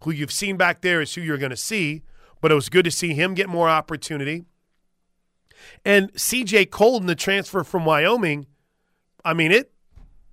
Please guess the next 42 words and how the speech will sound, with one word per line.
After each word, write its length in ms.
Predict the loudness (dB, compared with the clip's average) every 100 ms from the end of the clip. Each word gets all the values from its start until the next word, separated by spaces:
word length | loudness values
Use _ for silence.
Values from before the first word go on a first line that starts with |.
| _ -6
it 160 | -2 0
looks 300 | 0 0 2
like 200 | 0 0
for 120 | -4
the 80 | 0
most 300 | 0 -2 -2
part 280 | 0 2
it's 140 | 0 -4
gonna 180 | -4 -2
be 240 | -2 -4
Woody 340 | -4 -4 -2
and 100 | -2
him, 340 | 0 -2 -2 -8 _ _ _ _ _ _ _ -6
and 540 | -2 2 2 0 -6 -16 _ _ -8
I'm 120 | -8
fine 340 | 0 0 0
with 120 | -6 -14
that. 240 | -18 -18 _ _ _ _
They 120 | -6
got 140 | 0 2
a 40 |
little 160 | 2 -2
depth 320 | 0 0 2
there. 180 | 0 2
They 100 | 0
got 140 | -4
some 200 | -6 -6
younger 240 | -6 -6 -2
guys. 240 | -2 -2
Didn't 180 | -6 -6
see 140 | -10
Kendall 320 | -8 -6 -6
Dennis 360 | -8 -6 -6 -6
much 220 | -6 -6
on 160 | -6 -8
Saturday. 600 | -6 -2 0 0 0 -2 _ _ _
Had 180 | -10 -6
seen 180 | -4 -2
him 140 | -2
a 40 |
few 220 | -4 -6 -2
times. 540 | 0 2 0 -6 -20